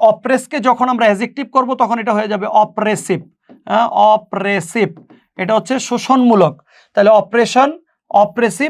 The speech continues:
এটার আরেকটা অ্যাডজেক্টিভ আছে, সেটা হচ্ছে অপ্রেসড, হ্যাঁ, অপ্রেসড, শোষিত। তাহলে অপ্রেসড অ্যাডজেক্টিভ, অপ্রেসিভ অ্যাডজেক্টিভ, অপ্রেস হচ্ছে ভার্ব,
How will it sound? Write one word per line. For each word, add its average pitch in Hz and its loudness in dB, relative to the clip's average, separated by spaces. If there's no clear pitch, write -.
এটার 220 0
আরেকটা 220 2
অ্যাডজেক্টিভ 240 -4
আছে, - -8
সেটা 226 -4
হচ্ছে 202 -2
অপ্রেসড, 202 -2
হ্যাঁ, 220 -2
অপ্রেসড, 196 -4
শোষিত। 254 -2
তাহলে 202 0
অপ্রেসড 240 -2
অ্যাডজেক্টিভ, 262 0
অপ্রেসিভ 254 -2
অ্যাডজেক্টিভ, 269 -4
অপ্রেস 226 2
হচ্ছে 220 -2
ভার্ব, 214 4